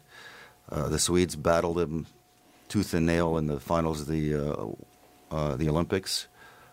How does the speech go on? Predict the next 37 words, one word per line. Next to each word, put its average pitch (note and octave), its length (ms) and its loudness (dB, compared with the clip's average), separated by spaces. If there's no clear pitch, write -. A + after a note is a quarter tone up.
I - 80 -4
just - 260 -2
didn't D#2 180 0
think D#2 140 0
they D#2 60 -2
had D#2 140 2
enough D#2+ 320 0
with - 180 -10
Backstrom D2+ 440 0
being D2 180 -2
out. E2 220 -2
Um, D2 580 -4
and - 80 -2
obviously F2+ 360 2
the D#2+ 80 0
Finns F2+ 240 0
could D2+ 160 -4
be E2 100 2
the D#2+ 80 4
dark D#2+ 280 2
horse D2+ 260 -2
in C#2+ 100 -2
there. C#2+ 320 -2
Uh, D2 120 -4
the D#2+ 100 0
Russians F#2 320 2
have D#2 120 -4
really E2+ 200 2
dropped D#2+ 340 0
down D#2+ 220 0
because D2+ 340 -4
they've D#2+ 220 -2
turned D#2 240 0
into D#2 180 -4
more D#2 260 2
of D2 120 -2
a, D2 160 -4